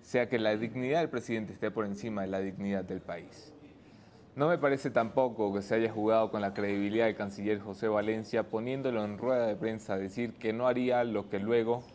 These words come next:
tuvo que salir a decir que había hecho. Y la ha jugado bien porque el canciller Valencia es un tipo inteligente, brillante, el primer canciller que tenemos en doce años.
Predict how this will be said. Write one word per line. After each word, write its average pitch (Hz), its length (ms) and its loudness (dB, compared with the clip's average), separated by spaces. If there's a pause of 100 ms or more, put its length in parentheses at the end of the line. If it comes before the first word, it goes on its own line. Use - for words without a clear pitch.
(500)
tuvo 127 220 0
que 113 80 2
salir 107 400 -2
a 101 60 2
decir 98 260 -4
que 107 140 0
había 104 240 2
hecho. 92 340 -4 (1200)
Y 139 100 2
la 175 100 2
ha - 20 2
jugado 202 360 2
bien 190 200 2
porque 117 220 0
el 107 40 -2
canciller 131 380 0
Valencia 156 480 0
es 143 60 -6
un 147 80 -6
tipo 139 240 -4
inteligente, 120 680 -2 (880)
brillante, 120 380 0
el 92 60 0
primer 123 280 0
canciller 120 540 0
que 101 80 -2
tenemos 101 400 -2
en 101 100 -4
doce 101 300 0
años. 92 260 -4